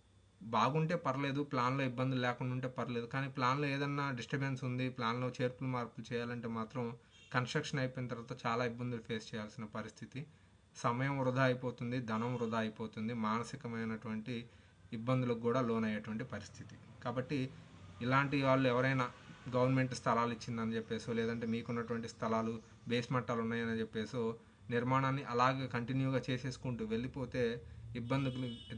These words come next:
ఇబ్బందులకు గురయ్యేటువంటి అవకాశం ఉంటుంది. తర్వాత అన్నదమ్ములకు సంబంధించి ఒకే స్థలంలో భాగాలు పంపకాలు చేసుకోవచ్చు. ఇక్కడ మీరు అబ్జర్వ్ చేస్తే మనం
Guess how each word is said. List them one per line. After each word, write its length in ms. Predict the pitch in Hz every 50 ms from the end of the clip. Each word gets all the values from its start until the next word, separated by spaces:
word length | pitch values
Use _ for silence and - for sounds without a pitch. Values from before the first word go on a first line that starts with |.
| 117 131 - - -
ఇబ్బందులకు 440 | 120 120 127 131 135 131 131 127 123
గురయ్యేటువంటి 500 | 123 123 120 117 113 113 - 117 135 147
అవకాశం 400 | 123 110 - - 104 - - -
ఉంటుంది. 340 | 98 95 - 104 107 107 - - - - - - - - - - - - - - - - - - -
తర్వాత 380 | 143 135 143 143 143 131 - 143 131 127 131 135 135 131 - - - - - - - - - - - - - - - - - - - - - - - - - - - - - -
అన్నదమ్ములకు 640 | 131 139 147 156 160 165 160 160 160 151 147 147 147
సంబంధించి 760 | 143 - 127 131 135 131 131 131 131 131 123 120 - - 160 160 - 127
ఒకే 240 | 123 117 - 170 180 190 175
స్థలంలో 540 | - - - 143 135 135 135 135 135 139 143 143 - -
భాగాలు 420 | 127 123 120 120 123 127 135 139 135
పంపకాలు 480 | - 120 113 113 - - 135 131 131 127
చేసుకోవచ్చు. 580 | - 123 113 113 - - 123 113 101 101 - 127
ఇక్కడ 200 | 123 - 139 127
మీరు 160 | 127 120 117
అబ్జర్వ్ 320 | 113 110 117 147 170 160 147
చేస్తే 340 | 131 123 - - - 143 127 123 139 160 - - - - - - - - - - - - - - -
మనం 220 | 143 151 151 151